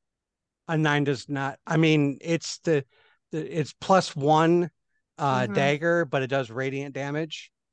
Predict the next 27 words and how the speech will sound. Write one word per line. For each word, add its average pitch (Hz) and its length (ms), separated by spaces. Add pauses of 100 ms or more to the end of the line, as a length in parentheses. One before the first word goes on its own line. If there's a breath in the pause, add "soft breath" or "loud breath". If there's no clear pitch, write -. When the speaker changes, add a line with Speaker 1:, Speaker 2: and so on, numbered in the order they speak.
(240)
Speaker 2:
Mm-hmm. 196 160
Speaker 1:
Um, 120 520 (180)
so 156 220
yeah, 127 360 (160)
uh, 131 300
that 147 160
would 139 80
be 143 120
a 127 60
ten. 147 400
Ten 135 220
does 135 200
not 120 200
hit. 113 240 (360)
Speaker 2:
Boo. 156 840 (1600)
Speaker 1:
But 190 260
don't 185 240
you 196 80
get 190 140
two 208 140
attacks? 196 600 (800)
Speaker 2:
That's 185 220
right. 208 340
Then, 170 320
uh, 151 460
I'm 147 420
going 151 300